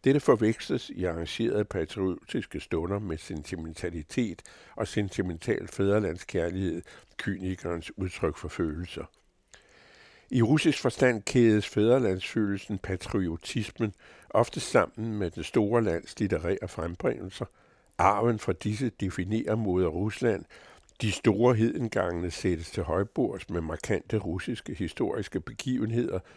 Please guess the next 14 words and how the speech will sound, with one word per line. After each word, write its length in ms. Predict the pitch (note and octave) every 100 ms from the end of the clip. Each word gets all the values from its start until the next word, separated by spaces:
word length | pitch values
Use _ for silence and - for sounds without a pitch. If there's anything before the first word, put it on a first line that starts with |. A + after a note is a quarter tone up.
| -
fortrinsvis 680 | - B2+ - C3+ - C3 G2+
sejrene. 640 | - F2 F2+ A2+ G#2+ D2 - _ - - - -
Kommer 280 | B2+ A2+ A#2+
tid, 400 | - D#3 D3+ A2+ -
kommer 260 | A2+ G#2+
lidelser, 580 | G2 G2 A#2 C3 A#2+ A2+ -
kommer 240 | - A2 G#2
død 380 | - C3 C3+ A#2
og 200 | A2+ A2
ulykke 520 | B2 B2 A2 G2+ F#2+
over 300 | F2 F2+ G2+
masserne, 540 | F#2 G2 - A#2+ G#2+ - - - -
kommer 280 | B2+ A2+ A#2
nederlag, 640 | G#2 A2+ B2 B2 G#2 -